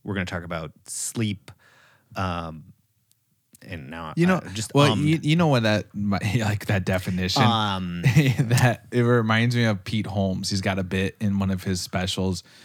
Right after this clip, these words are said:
Speaker 2: and it was like, all right, imagine aliens, and I'm probably gonna butcher this, but I'm just gonna say it anyways. Imagine
Speaker 1: Sorry, Pete.
Speaker 2: aliens come to Earth, and they're like, "Hey, what do you do?"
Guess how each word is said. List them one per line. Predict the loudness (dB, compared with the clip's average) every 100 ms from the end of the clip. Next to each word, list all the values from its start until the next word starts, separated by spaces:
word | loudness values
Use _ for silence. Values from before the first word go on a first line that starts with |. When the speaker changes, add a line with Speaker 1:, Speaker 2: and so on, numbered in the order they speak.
| -20 _
Speaker 2:
and | -2 0 0 0 -2
it | 0
was | 0 2
like, | 0 -2 -8 -20 -20 _ 0
all | 2
right, | 2
imagine | 2 2 2 2 2 2
aliens, | 2 4 4 2 0 -2
and | 2
I'm | 2
probably | 4 2
gonna | 2
butcher | -2 -4 -4
this, | -8 -10
but | -6 -2
I'm | 0
just | -2 -2
gonna | -2
say | -2 -4
it |
anyways. | -4 -8 -10 -12 -16 _ 0
Imagine | 4 4 2
Speaker 1:
Sorry, | 0
Pete. | 2
Speaker 2:
aliens | 4 4 2 0
come | -4 -6 0 2 2 0 -2 -6
to | -4 0 0 0
Earth, | -2 -4 -8 -16 -20 _ -20 -6
and | -2
they're | 0
like, | 0 -2
"Hey, | -2 -2 -2 -8 _ _ _ _
what | -4 -2 0
do | 0
you | 0 0
do?" | 2 0 -2